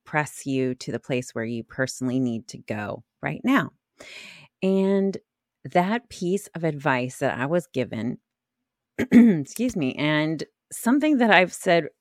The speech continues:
early on, and then I started hearing it from others, and I was like, "Yeah, I, I kind of inherently knew this," but when it was put in this way, it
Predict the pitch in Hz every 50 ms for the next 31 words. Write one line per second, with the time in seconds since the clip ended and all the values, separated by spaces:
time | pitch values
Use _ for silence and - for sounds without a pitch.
0 | - - 160 170 170 160 160 151 - - - 147 147 147 151 151 151 165 175 185
1 | 202 214 - _ _ _ - - 156 151 151 156 156 160 151 151 147 - - 156
2 | 147 147 135 147 - - - 160 160 160 156 - - - 143 131 - - 139 156
3 | 151 151 143 156 160 147 147 147 139 - 147 139 135 - - - - - 175 175
4 | 180 180 180 180 180 175 170 165 - - - 175 170 165 160 - _ - - -
5 | - - - - _ _ _ _ _ _ _ _ _ - - - - - - 226
6 | 240 226 214 190 170 147 151 165 156 156 160 - - 165 160 151 147 143 139 139
7 | 139 143 143 151 151 151 - - - 139 - - 147 139 - - 135 - - -
8 | - - 196 185 180 - - 160 156 160 147 143 143 143 - - 139 135 135 131
9 | 135 135 135 156 151 147 139 _ _ _ _ _ _ _ _ _ _ - - 170
10 | 156 -